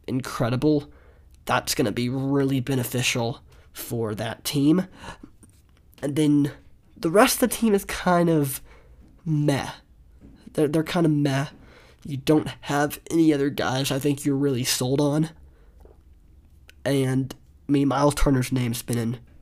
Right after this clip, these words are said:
trade talks since he got <laughs> drafted, basically. That's what it feels like. He's been on that trade block forever. I think every player on this Pacers team is subject to trade, besides Tyrese Halliburton. I think Halliburton's the one piece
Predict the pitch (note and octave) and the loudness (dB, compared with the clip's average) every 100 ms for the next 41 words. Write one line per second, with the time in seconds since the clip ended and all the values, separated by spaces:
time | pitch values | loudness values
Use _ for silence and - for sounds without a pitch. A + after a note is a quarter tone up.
0 | - - - - G#2+ F#2+ A2+ A2 - - | -20 -20 -16 -6 -4 -4 -6 -6 -4 -4
1 | - - - F#2 - - - - - - | -4 -6 -6 -6 -4 -4 -4 -6 -18 -6
2 | D#3 B2+ - - D#3+ B2 - B2 - B2+ | -2 -2 -2 0 2 2 -2 -6 -4 -4
3 | - - - B2 C3 D#3 - - C#3 C3 | -2 -4 -4 -6 -6 -8 -8 -4 -4 -2
4 | B2 B2 C3+ - - - - - - D3 | -4 -4 -8 -16 -20 -20 -20 -14 0 0
5 | - C#3 C3 - - C#3 C3 B2+ A2 - | 2 0 0 -2 -4 -2 -2 -2 -6 -6
6 | - - C#3 C#3 C3+ C#3+ - - - B2+ | -10 -6 -4 -2 -4 -6 -14 -20 -6 0
7 | E3 D#3 - - _ - C#3+ C#3+ D3+ C#3 | 6 6 4 -16 _ -6 -2 2 2 2
8 | - C#3 C#3+ C#3 C#3 C3+ - C#3+ - C3+ | 4 4 4 2 0 -2 -2 -2 -2 -6
9 | - - - A#2+ - - C3 C3 A#2 A#2+ | -6 -8 -4 -4 -4 -4 -4 -2 -4 -4
10 | - - - - - - - - - - | -10 -12 -20 -18 -10 -6 -4 -4 -6 -8
11 | - - - - - - - A#2 B2 - | -14 -16 -16 -12 -2 0 2 0 0 -2
12 | G2+ A2+ - D#2+ F#2+ D#2+ A1 B2+ - - | -2 -2 -2 -4 -4 -6 -4 -6 -8 -20
13 | - - _ _ _ - - D3+ - D3 | -20 -20 _ _ _ -16 -2 -2 0 2
14 | D3 C#3+ C#3+ C#3 C#3+ C3+ - B2+ - - | 4 2 2 0 0 -2 -2 -4 -4 -8